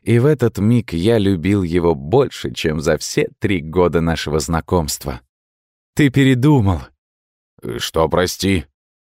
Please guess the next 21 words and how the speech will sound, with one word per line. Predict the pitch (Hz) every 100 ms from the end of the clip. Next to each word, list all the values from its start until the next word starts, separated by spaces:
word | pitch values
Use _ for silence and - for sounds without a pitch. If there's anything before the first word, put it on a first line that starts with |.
| _ _ _ _ -
Он | 76 80
озадаченно | 82 76 71 82 - 80
взглянул | 67 69 82 82 107
на | 98
меня, | 73 65 64
доставая | 76 - 78 78 76
из | - 76
внутреннего | 73 85 80 78 73 71
кармана | - 78 80 85 85 78 _ _
карточку. | - 82 62 - - - - _ _ _ _ -
«А, | 92 98 67
нет, | 87 90 -
нет, | 80 65 - - -
просто | - 90 - 85
Марджери | 113 110 69 73 73 69 64
велела | 71 85 82 78
убедиться, | 76 71 82 110 117 78
что | - 78
в | 69
день | 71 80 76
подарков | 71 67 95 123 - - -